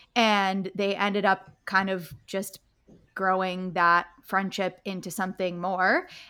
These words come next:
And he is, uh, he's, I think she said he's six four. So he is tall. You said he was gonna be tall. Um, it was at the end of the summer,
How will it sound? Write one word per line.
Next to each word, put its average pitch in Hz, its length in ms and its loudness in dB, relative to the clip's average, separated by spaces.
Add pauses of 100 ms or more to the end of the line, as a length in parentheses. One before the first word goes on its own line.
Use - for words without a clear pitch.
And 202 280 2
he 233 360 0
is, 202 600 -2
uh, 185 280 4 (220)
he's, - 420 -4
I 202 80 -6
think 226 240 0
she - 160 -8
said 349 240 -4
he's - 280 -4
six 254 220 -6
four. 208 600 -2
So 208 240 -2
he 196 180 -4
is 269 140 -4
tall. 233 360 2
You 233 140 2
said 220 140 -2
he 220 80 0
was 233 120 0
gonna 233 140 2
be 226 120 2
tall. 226 540 4 (380)
Um, 202 500 6
it 208 100 -2
was 196 140 -2
at 175 60 -16
the 208 140 -2
end 226 100 2
of 226 60 0
the 262 80 0
summer, 240 500 4